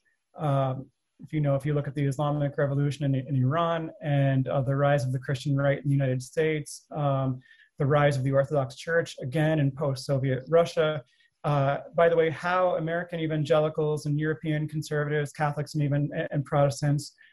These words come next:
uh, work with the Orthodox Church and, and how those groups network to, to pursue anti-human rights goals is one of the main topics of the Post-Secular Conflicts Project, and something that I published policy research on myself, so that's, that's an important topic.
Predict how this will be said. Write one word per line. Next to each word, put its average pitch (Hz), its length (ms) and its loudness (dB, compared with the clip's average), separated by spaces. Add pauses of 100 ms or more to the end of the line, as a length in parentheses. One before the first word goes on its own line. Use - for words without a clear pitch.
(100)
uh, 143 180 4
work 175 240 6
with 175 100 0
the 165 100 -10
Orthodox 160 480 2
Church - 520 -6 (160)
and, 156 200 0
and 143 160 2
how 151 140 4
those 147 220 2
groups 147 300 -2
network 196 640 0 (440)
to, 147 200 0 (120)
to 147 260 0
pursue 160 680 0
anti-human 151 500 -2
rights 151 280 -2
goals 156 500 -2 (400)
is 143 220 0
one 151 120 2
of 147 80 2
the 143 60 2
main 143 280 2
topics 156 600 -2
of 139 420 -2
the 143 180 -2
Post-Secular 139 600 -2
Conflicts 147 500 -4
Project, 139 460 -2
and 143 100 0
something 147 360 -4
that 143 120 -2
I 151 80 -4
published 147 400 -4
policy 147 360 2
research 147 480 -4
on 143 180 0
myself, 143 560 0 (600)
so 180 160 -2
that's, 233 220 2
that's 190 200 4
an 202 60 0
important 156 340 0
topic. 135 400 -2